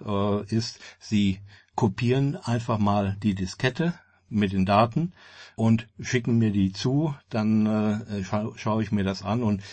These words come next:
wenn dann Fehler in der Datenbank ist, dann kann ich das sicherlich auch reparieren.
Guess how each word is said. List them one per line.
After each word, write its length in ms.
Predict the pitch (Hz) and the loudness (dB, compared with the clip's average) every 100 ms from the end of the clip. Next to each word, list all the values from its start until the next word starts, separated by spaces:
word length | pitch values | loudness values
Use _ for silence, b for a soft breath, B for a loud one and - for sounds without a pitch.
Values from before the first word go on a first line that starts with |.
| B | B
wenn 180 | - 104 | -2 0
dann 180 | 110 107 | 2 0
Fehler 300 | - 107 113 | 0 0 0
in 80 | 110 | 0
der 100 | 101 | -2
Datenbank 500 | 98 98 104 98 101 | -4 -2 -2 -2 -4
ist, 160 | 107 | -6
dann 100 | 101 | -6
kann 180 | 95 98 | -2 -2
ich 120 | 101 | -2
das 160 | 104 95 | -4 -4
sicherlich 420 | 101 98 98 95 | -2 0 -2 -4
auch 240 | 87 87 - | -6 -6 -4
reparieren. 560 | 95 101 90 95 85 | -4 -2 2 2 2